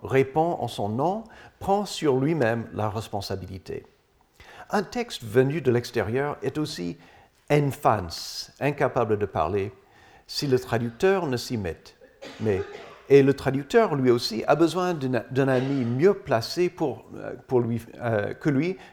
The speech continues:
pour faire passer le message. À plusieurs reprises, à des inflexions, inflexions, euh, cruciales de l'histoire des relations extérieures de la culture chinoise,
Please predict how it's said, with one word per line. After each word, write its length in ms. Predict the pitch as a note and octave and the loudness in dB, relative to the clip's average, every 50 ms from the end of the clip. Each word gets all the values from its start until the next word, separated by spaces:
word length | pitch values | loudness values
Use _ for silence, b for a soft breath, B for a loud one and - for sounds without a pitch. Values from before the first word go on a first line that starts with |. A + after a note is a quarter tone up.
| B _ _ _ _ _ | B _ _ _ _ _
pour 160 | - D3+ C3 - | -6 -6 -6 -4
faire 260 | - C#3+ C#3+ C#3 - | -4 -4 -4 -4 -4
passer 440 | - C3+ A#2+ - - - A#2 A2+ - | -4 -6 -6 -4 -6 -6 -6 -6 -6
le 120 | G#2 A2 G#2 | -4 -4 -2
message. 760 | G2+ F#2+ F#2 - - - D2 D2+ D#2+ E2 F2 - - - - - - - _ _ _ _ _ _ B B B B B B B B B | -2 -4 -4 -6 -4 -4 -4 -4 -4 -6 -10 -12 -14 -16 -18 -20 -20 -20 _ _ _ _ _ _ B B B B B B B B B
À 100 | F3+ F3+ | -2 -2
plusieurs 480 | - - - C#4+ C4 A3 B3 A3 F3 D#3+ | -2 -2 0 0 2 6 8 8 8 8
reprises, 640 | E3+ E3 - - - C3 G#2+ G2 G2 F#2 - B B B B B | 6 2 0 -2 -6 -6 -6 -6 -8 -10 -12 B B B B B
à 80 | - D#3 | 0 2
des 200 | D#3 D#3 D3 G3 | 2 2 2 0
inflexions, 640 | F#3+ F#3 - D#3+ - - - F#3+ G3 G3+ G3+ - - - | -2 -2 -4 -10 -12 -8 -6 -4 -4 -4 -4 -6 -10 -12
inflexions, 580 | - - E3 D#3 D3+ - - G#3 G#3 G3+ F#3+ F3+ | -8 -6 -6 -6 -4 -4 -4 -2 -2 -2 -2 0
euh, 260 | C#3 A#2 A2+ A2 G#2+ | 0 0 0 -2 -4
cruciales 600 | - - - A#3 A3 - - C#3+ B2 A#2+ A2+ A#2 | -6 -6 -6 -4 -4 -2 0 2 2 2 2 0
de 60 | A#2 | -2
l'histoire 540 | A2 A#2+ A#2 - - D3 D#3 E3 E3+ D#3+ D3 | -4 -4 -4 -6 -4 -2 -2 -2 -2 -2 -2
des 120 | B2 A2+ | -2 -2
relations 420 | G#2 C3 C3+ C3+ C3+ - - D3+ C#3+ | -2 -2 -2 -2 -4 -4 -6 -6 -6
extérieures 640 | B2 C3+ - - - A#2+ A2 G#2 A#2+ C#3 D#3+ E3 D3+ | -6 -8 -12 -8 -6 -6 -4 -4 -4 -4 -6 -6 -6
de 80 | C3 | -6
la 140 | A#2 G#2 G#2 | -6 -6 -6
culture 380 | - - B2 A2 - C3 B2 - | -6 -8 -12 -12 -10 -12 -12 -10
chinoise, 560 | - - A2 G2 F2+ E2+ F2 F2 F2+ F2+ | -10 -10 -8 -4 -4 -2 -2 -4 -6 -8